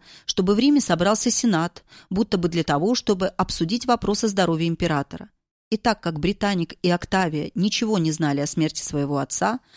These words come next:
Агриппина заперла их в отдельную комнату, нежно лаская, как самая любящая мать.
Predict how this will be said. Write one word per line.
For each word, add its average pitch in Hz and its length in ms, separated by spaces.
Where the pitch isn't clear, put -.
Агриппина 233 500
заперла 220 440
их 147 140
в 165 60
отдельную 160 420
комнату, 247 480
нежно 240 340
лаская, 202 540
как 165 220
самая 202 420
любящая 151 540
мать. 143 400